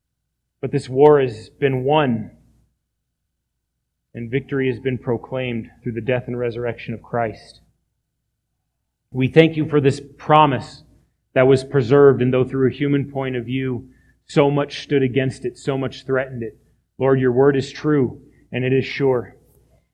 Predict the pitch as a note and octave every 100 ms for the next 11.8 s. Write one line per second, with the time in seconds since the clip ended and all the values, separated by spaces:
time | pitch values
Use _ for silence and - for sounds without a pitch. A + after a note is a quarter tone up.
0 | - B2+ C3+ C3+ C#3+ D3+ D#3+ - - _
1 | _ _ - C3+ C3+ C3+ C3+ C3+ B2+ A#2+
2 | C3+ C#3+ C#3 C3 B2+ - B2 - C3 C3
3 | B2 - C3 A#2 A2 - _ _ _ _
4 | C#3+ D3+ D#3 A2+ D3 C#3+ C3+ A#2 - D3
5 | - C#3 C3+ C#3+ B2+ B2+ C#3 C3+ A#2+ C#3
6 | C3 - C3+ C#3 C#3 A#2 _ _ - D#3+
7 | D#3 C#3+ - - A#2+ G#2 G2+ _ _ _
8 | _ B2+ C3+ C3+ - F#3 F#3+ F3 - D#3
9 | D#3 C#3 C#3 A#2+ C3+ C3 B2+ - B2+ -
10 | C3 B2 A#2 - _ _ _ _ _ _
11 | - C3 B2 B2+ G#2 B2+ A#2 -